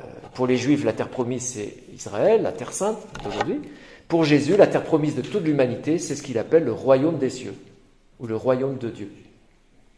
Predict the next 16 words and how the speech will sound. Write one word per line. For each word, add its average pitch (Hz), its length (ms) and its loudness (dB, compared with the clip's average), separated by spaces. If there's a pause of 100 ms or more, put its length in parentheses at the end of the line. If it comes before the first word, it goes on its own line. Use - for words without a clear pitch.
(560)
Donc 135 140 2
vous 135 60 -2
pouvez 156 200 4
faire 160 220 0
un, 131 280 0
un 127 80 2
parallèle 156 580 6
comme 143 160 -4
ça 180 380 -2 (400)
entre 160 580 2 (840)
le 147 200 2
peuple 156 300 4
juif 165 560 -6 (180)
et 143 120 -2
toute 143 180 -8
l'humanité. 143 560 0